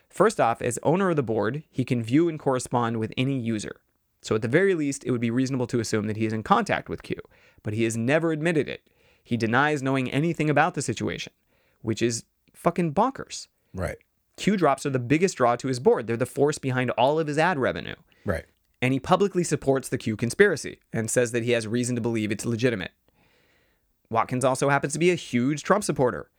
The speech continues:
Speaker 1: and it just so happens that all of his beliefs align perfectly with the conspiracy theory.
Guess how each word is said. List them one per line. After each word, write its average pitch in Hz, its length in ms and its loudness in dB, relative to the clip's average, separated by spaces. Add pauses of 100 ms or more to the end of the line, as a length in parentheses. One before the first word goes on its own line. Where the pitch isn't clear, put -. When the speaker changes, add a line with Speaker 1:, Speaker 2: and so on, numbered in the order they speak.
(480)
Speaker 1:
and 110 160 0
it 107 80 -2
just 131 240 2
so 139 120 2
happens 143 280 2
that 156 140 0
all 123 180 2
of 151 60 -4
his 151 100 -4
beliefs 143 380 0
align 147 420 0
perfectly 190 420 0
with 170 220 -4
the 170 80 -2
conspiracy 170 540 -2
theory. - 240 -8